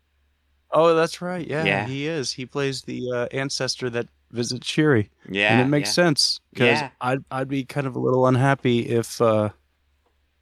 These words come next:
Speaker 1: it, it was like a composite Chat-, Chazwick.
Speaker 2: That,
Speaker 1: That'd be
Speaker 2: yeah, I don't think they want to
Speaker 1: Yeah.
Speaker 2: touch that, and I don't blame them. Um,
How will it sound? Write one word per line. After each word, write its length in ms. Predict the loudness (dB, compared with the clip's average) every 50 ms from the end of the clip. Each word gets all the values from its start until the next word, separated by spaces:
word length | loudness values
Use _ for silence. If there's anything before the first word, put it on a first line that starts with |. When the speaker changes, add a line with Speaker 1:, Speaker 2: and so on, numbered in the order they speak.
| _ _ _ _ _
Speaker 1:
it, 160 | -2 -2 -2 -2 -6 -16 -20 _ _ _ _ _ _ _ _ -4
it 160 | -4 -2 -2
was 200 | -2 0 0 2
like 180 | 0 0 0
a 140 | 0 -2 -4
composite 720 | -4 -6 -6 -6 -6 -8 -8 -4 -4 -4 -4 -4 -8 -10 _
Chat-, 340 | -10 -8 -6 -6 -6 -8 -10 _ _ _ _ _ _ _ _ _ _ _ _ _ _ -16
Chazwick. 480 | -12 -10 -8 -6 -4 -6 -6 -6 -10 -12 -14 -12 _
Speaker 2:
That, 0 | 0 2 4 4 4 2 0
Speaker 1:
That'd 0 |
be 60 | -6 -12 -12 -12 -10 -6
Speaker 2:
yeah, 220 | -2 0 2 2 2
I 140 | 2 0 0
don't 200 | -2 -4 -6 -6
think 140 | -8 -8 -8
they 80 | -8
want 220 | -8 -8 -10 -10 -6
to 40 | -4 -2
Speaker 1:
Yeah. 60 | 0
Speaker 2:
touch 260 | 0 0 -2 -4 -8
that, 260 | -4 -2 0 0 -2
and 100 | -2 -2 -2
I 80 | -2 -2
don't 200 | -4 -6 -8 -10
blame 280 | -10 -10 -10 -10 -10
them. 240 | -12 -12 -12 -14 -12 -4
Um, 340 | 0 0 2 2 0 -2